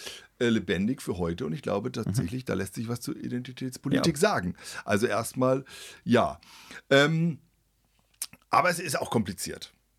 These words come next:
Speaker 1: Ja, also das muss man auch mal sagen.
Speaker 2: <laughs>
Speaker 1: Also, äh, was ist denn der Unterschied zwischen Identitätspolitik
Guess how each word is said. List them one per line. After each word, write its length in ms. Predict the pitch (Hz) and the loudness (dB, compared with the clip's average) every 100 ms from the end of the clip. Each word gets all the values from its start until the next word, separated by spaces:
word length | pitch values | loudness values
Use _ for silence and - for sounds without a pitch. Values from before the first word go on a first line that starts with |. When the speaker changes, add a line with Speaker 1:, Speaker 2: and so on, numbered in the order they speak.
| - 95 | -6 2
Speaker 1:
Ja, 320 | 92 127 143 - | 4 4 2 2
also 280 | 143 156 | 2 4
das 200 | 160 147 | 2 2
muss 160 | 151 113 | 2 2
man 140 | 127 | 2
auch 100 | 95 | 2
mal 140 | 92 87 | -2 0
sagen. 360 | 82 73 87 - | 0 0 -4 2
Speaker 2:
<laughs> 40 | |
Speaker 1:
Also, 480 | 131 127 135 135 127 - - - | 4 6 6 4 2 -8 -8 2
äh, 120 | 120 | 4
was 200 | 170 214 | 4 2
ist 140 | 208 202 | 0 2
denn 100 | 151 | 2
der 100 | 147 | 2
Unterschied 420 | 196 196 190 170 | 2 2 2 -2
zwischen 360 | 151 - 147 - | -2 -2 -2 -4
Identitätspolitik 1160 | - 143 131 107 101 110 107 - 156 156 202 208 | 0 4 4 4 -2 0 0 -2 -2 0 -2 -4